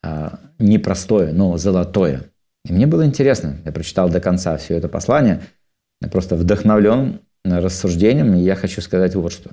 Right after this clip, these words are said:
Действительно, это так. Там написано, что яичко принесла, э, курочка принесла это яичко, и вот баба била, била, не разбила, дед бил, бил, не разбил. Ну, чё делать-то с этим яичком? Взяли, положили его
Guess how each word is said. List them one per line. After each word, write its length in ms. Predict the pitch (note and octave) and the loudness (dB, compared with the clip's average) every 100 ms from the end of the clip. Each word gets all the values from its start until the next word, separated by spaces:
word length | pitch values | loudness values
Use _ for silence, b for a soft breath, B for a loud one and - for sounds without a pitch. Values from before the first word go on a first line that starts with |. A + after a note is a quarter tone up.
| - | -6
Действительно, 560 | F#2 F2+ G2+ D#2 D#2 D2 | -2 0 0 -2 -4 -4
это 200 | F2 E2+ | -6 -6
так. 280 | D2 - - _ _ _ _ _ _ _ _ _ _ _ _ | -8 -12 -20 _ _ _ _ _ _ _ _ _ _ _ _
Там 180 | - F#2 | 0 4
написано, 480 | F2+ F#2 - D#2 D#2 | 4 2 -4 -4 -6
что 280 | - D#2+ D2+ D2+ - | -6 -6 -6 -8 -8
яичко 400 | - F#2 F2+ E2 | 0 0 0 -6
принесла, 720 | D#2 F2+ G2 F#2+ F2 D#2+ D2+ - _ _ - | -4 2 4 4 0 -2 -4 -12 _ _ -2
э, 160 | F2 F2 | 0 2
курочка 400 | A#2 F#2+ - F2 | 2 0 0 -2
принесла 440 | G#2 G#2 - E2 | 2 2 0 -4
это 180 | D#2 F#2 | -2 2
яичко, 380 | D#3 - D3 C3+ B B _ | 2 0 -4 -6 B B _
и 200 | F2 E2+ | -2 0
вот 140 | D#2+ F2 | 0 -2
баба 520 | E2 C3+ D#3+ D3 D3 | 0 0 2 2 4
била, 420 | A#2+ C#3+ D3 C#3 | 4 4 4 4
била, 380 | A2 A#2 A#2 A2 | 2 2 2 2
не 180 | G2 F#2+ | 2 2
разбила, 560 | F#2+ F2 E2 F2+ E2+ - | 0 0 0 -2 -2 0
дед 480 | F2+ F#2+ F3 F3 | 2 4 4 4
бил, 400 | B2 A#2+ D#3 C#3+ | 4 6 6 4
бил, 320 | A2+ B2+ C3 G#2+ | 4 4 4 4
не 240 | F#2 G2+ | 4 4
разбил. 520 | A2+ G#2+ F#2 G2 D2+ - _ _ | 2 2 2 2 0 -8 _ _
Ну, 160 | C3+ A#2+ | -2 -2
чё 160 | - C3+ | 2 4
делать-то 440 | A#2 F#2 D#2+ - | 6 4 0 -6
с 100 | - | -4
этим 260 | F2+ F2+ E2+ | -2 2 2
яичком? 320 | D#2+ - E2 | 0 -4 -2
Взяли, 300 | F2+ D#3+ C3 | 2 2 2
положили 640 | - B2 A2 G2 C#3+ D3+ | 2 2 2 2 4 4
его 480 | A#2 G#2 A#2 C#3+ A2 | 4 4 2 0 -2